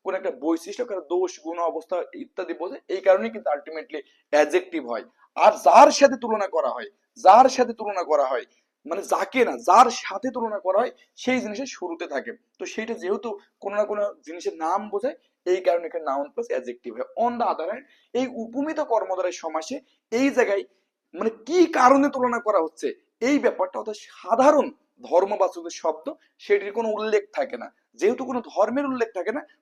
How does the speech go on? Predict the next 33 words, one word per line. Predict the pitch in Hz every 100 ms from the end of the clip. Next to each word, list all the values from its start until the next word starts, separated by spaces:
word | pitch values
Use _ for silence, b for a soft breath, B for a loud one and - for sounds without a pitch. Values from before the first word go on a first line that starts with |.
| -
তাই | 185
এখানে | 185
কোনো | 185 190
অ্যাডজেক্টিভ | 147 143 160 - 156 123
থাকে | 135
না। | 135 147
এখানে | - _
থাকে | 226 226 254
কি? | 285 381 B B
যার | - - 208 262
সাথে | - 277
তুলনা | 269 285 285
করা | 285 277
হয় | 294 - _ _
এবং | 185 196
যাকে | 156 160 156 185
তুলনা | 175 156 139
করা | 123
হয়, | 123 110 _ _
কেন | - 269 285 320
করা | 269 226 185
হয়, | 165 - _ _
এই | 190
ব্যাপারটা | 185 175 -
উল্লেখ | 214 151 127 -
থাকে | 117 123
না। | 113 110
তো | -
যার | 139 160 208
সাথে | 220 233 240
তুলনা | 233 233 220
করা | 190
হয়, | 185